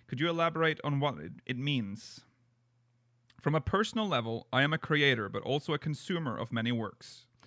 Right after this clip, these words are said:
I grew up under the influence of many great works out there.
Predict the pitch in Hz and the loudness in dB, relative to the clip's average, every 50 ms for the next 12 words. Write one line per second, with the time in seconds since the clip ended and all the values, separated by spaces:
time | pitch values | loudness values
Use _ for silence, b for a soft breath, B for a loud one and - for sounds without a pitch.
0 | b b b b b b - 123 117 147 175 202 202 196 - - 156 156 151 156 | b b b b b b -2 0 2 2 2 2 2 0 0 0 0 2 2 2
1 | 143 151 - 143 156 160 - 156 151 147 156 139 143 131 139 139 151 165 147 151 | 0 0 -2 -2 -2 -4 -2 -2 0 0 0 -2 0 0 0 0 0 2 2 2
2 | 147 135 - 123 123 123 - - 113 104 101 - - 101 101 95 | 2 2 2 2 2 2 2 0 -2 -2 -2 -2 -4 -6 -6 -2